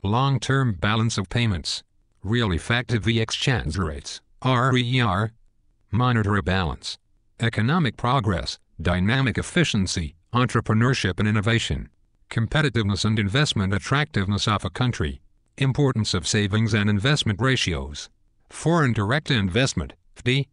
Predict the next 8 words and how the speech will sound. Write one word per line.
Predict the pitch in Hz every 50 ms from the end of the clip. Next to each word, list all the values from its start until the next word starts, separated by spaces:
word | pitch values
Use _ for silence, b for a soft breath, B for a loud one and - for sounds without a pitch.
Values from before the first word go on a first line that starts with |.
| _ _
and | - 113 110 101
external | 98 - - - - 180 165 123 110 107 107
long-term | 104 117 131 139 135 127 - - 135 135 135 127 107
balance | 90 - 104 107 113 107 107 113 -
financial | - 113 107 113 131 135 117 - 104 95
liquidity | 92 90 - - 107 110 131 117 113 113
and | 110 104 107
risk. | 110 98 65 - - - -